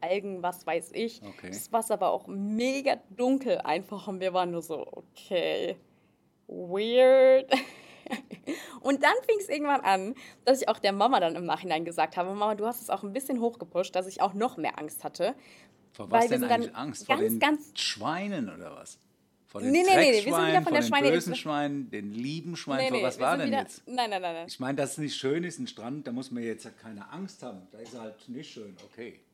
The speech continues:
Speaker 1: Nee, wir sind wieder von der Schweineinsel weggefahren. Also es war wirklich, wir sind auch von der Schweineinsel weg. Wir hatten da unsere Bilder gemacht, unsere Videos, wir waren ein bisschen im Wasser, war dann im Nachhinein ganz okay.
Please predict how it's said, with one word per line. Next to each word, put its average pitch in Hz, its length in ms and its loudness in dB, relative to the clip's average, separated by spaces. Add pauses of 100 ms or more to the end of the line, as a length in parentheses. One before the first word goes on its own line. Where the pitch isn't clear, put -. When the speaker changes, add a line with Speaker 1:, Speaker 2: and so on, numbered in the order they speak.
(760)
Speaker 1:
Nee, 254 380 2
wir 226 100 2
sind 277 140 -2
wieder 294 140 0
von 294 140 -2
der 254 80 2
Schweineinsel 240 540 -2
weggefahren. 170 440 -6
Also 196 180 -4
es 208 100 -16
war 233 120 2
wirklich, 254 200 -6
wir 262 80 0
sind 254 140 -6
auch 226 80 -6
von 247 140 -2
der 240 80 0
Schweineinsel 214 540 -6
weg. 339 200 2
Wir 220 100 2
hatten 196 160 -4
da 175 100 0
unsere 175 200 -6
Bilder 285 280 -2
gemacht, 247 240 -4
unsere 175 240 -6
Videos, 233 540 -2
wir 175 80 -12
waren 170 160 -2
ein - 20 -8
bisschen 185 240 -10
im 185 60 -14
Wasser, 262 420 4 (260)
war 202 140 4
dann 190 260 0
im 175 220 -6 (120)
Nachhinein 185 500 -2
ganz 160 200 -4
okay. 254 380 -2